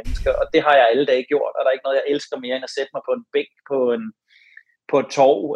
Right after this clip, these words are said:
eller en havn, eller hvor det nu er, og bare glo på mennesker, og så digter jeg historier ind i hovedet om, hvad de nu er for nogen. Og igen, jeg, jeg digter sikkert forkert, men det er den her nysgerrighed på, hvorfor går de her nu, og hvorfor er det sådan en hund, de har, og hvorfor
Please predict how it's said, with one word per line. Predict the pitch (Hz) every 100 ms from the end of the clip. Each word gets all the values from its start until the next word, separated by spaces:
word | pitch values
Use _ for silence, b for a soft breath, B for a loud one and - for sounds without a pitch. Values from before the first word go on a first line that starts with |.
| 135
eller | 131
en | 123 120
havn, | 143 151 139 139 139
eller | 127 123 120
hvor | 135
det | 139
nu | 135 123
er, | 123 -
og |
bare | - 127 -
glo | 139 131
på | 123 127
mennesker, | 123 147 - 135 123
og | 139
så | 165 160
digter | 143 - 127
jeg | 120 127
historier | - 139 135
ind | 123 139
i | 127
hovedet | 131 135
om, | 120
hvad | 135 123
de | 127
nu | 123
er | 120
for | 135 123
nogen. | 123 - b b -
Og | 139
igen, | 127 143 156 - 135
jeg, | 135 - _ -
jeg | 139 -
digter | 135 143
sikkert | - 143 147 -
forkert, | - 190 147 -
men | 151 143 131 165
det | 156
er | 156
den | 160
her | 147
nysgerrighed | 139 147 - 139 135 135 -
på, | 143
hvorfor | 131 143 139
går | 139 135
de | 135 120
her | 131
nu, | 127 123 135
og | 110
hvorfor | 127 143
er |
det | 120
sådan | - 131
en | 135
hund, | 135 -
de | 127 117
har, | 123 -
og | 117
hvorfor | 107 127